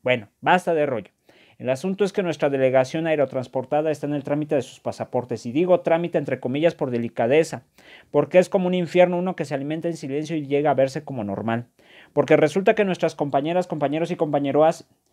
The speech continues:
cumplen todos los requisitos que se exigen. Hacen el pago estipulado, viajan desde sus comunidades hasta las oficinas de la mal llamada Secretaría de Relaciones Exteriores. Y con todo y la pandemia hacen fila, hacen cita, perdón,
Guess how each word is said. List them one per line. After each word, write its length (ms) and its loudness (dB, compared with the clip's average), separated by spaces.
cumplen 300 4
todos 240 6
los 100 4
requisitos 560 2
que 140 6
se 160 0
exigen. 560 -2
Hacen 460 0
el 100 2
pago 240 4
estipulado, 720 0
viajan 480 0
desde 240 -8
sus 200 -16
comunidades 600 -4
hasta 220 -8
las 180 -4
oficinas 480 -4
de 80 0
la 120 0
mal 200 -4
llamada 380 0
Secretaría 420 -2
de 100 2
Relaciones 460 -6
Exteriores. 640 -4
Y 100 -2
con 220 2
todo 160 6
y 40 6
la 160 6
pandemia 420 -2
hacen 280 -4
fila, 640 -2
hacen 300 -4
cita, 280 0
perdón, 380 0